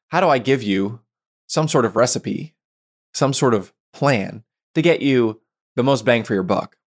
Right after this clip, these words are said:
but still give you a plan that's going to work?" And specifically as it relates to a diet,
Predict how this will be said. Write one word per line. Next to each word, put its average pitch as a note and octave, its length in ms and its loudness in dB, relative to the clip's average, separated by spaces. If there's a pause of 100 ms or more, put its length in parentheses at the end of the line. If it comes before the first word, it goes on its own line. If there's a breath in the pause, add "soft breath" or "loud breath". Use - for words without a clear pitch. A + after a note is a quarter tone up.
(260)
but A#2+ 160 2
still E3 220 0
give B2+ 140 0
you A2+ 160 2
a G2+ 60 0
plan G2+ 440 -2
that's F#2+ 180 -4
going G2 200 -4
to G2+ 80 -4
work?" C#3+ 420 -2 (420)
And B2+ 100 -4
specifically C#3+ 520 0
as A2+ 120 0
it G#2 200 -2
relates A2+ 300 0
to G2 300 -2 (400)
a G2+ 80 -6
diet, G2 520 -2